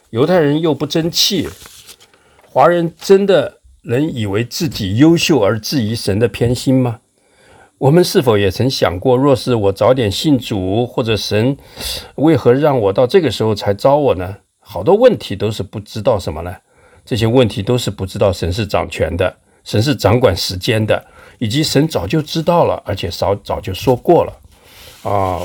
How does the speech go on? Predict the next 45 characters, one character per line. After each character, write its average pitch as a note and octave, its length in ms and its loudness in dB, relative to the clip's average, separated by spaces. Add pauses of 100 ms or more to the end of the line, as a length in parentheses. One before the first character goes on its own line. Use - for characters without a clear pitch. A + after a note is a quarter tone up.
我 G2 80 0
们 G#2 120 0
最 C3 140 2
近 A#2 320 0
在 G#2 380 2
O A#2+ 180 0
F A2+ 180 0
S G#2+ 240 -2
上 G#2 140 -2
面 G2 300 -2
谈 G2 160 -6
到 G#2+ 120 0
死 - 220 -2
海 C#3+ 160 2
古 B2 220 -2
卷 A#2 200 2
出 - 220 -4
土， - 320 -10 (400)
就 E3+ 140 2
证 F#3+ 260 4
明 A#2+ 160 0
那 D3 100 0
些 B2+ 140 -2
先 D#3+ 340 -2
知 D#3+ 280 -6
预 C#3+ 160 -2
言 A2+ 260 0 (300)
弥 G2+ 120 -4
赛 E3 220 0
亚 G2 280 -2 (100)
或 - 120 -4
者 G#2 140 -2 (380)
先 C#3+ 240 -2
知 D3 160 -2
书， D3 400 0 (800)
那 F3 100 0
些 F3 220 0
都 G#3 180 4
不 G3 220 -2
是 E3 160 -2
后 F3 200 0
来 A2+ 140 2
补 A2 200 -6
写 F#2 240 -6
的， - 240 -20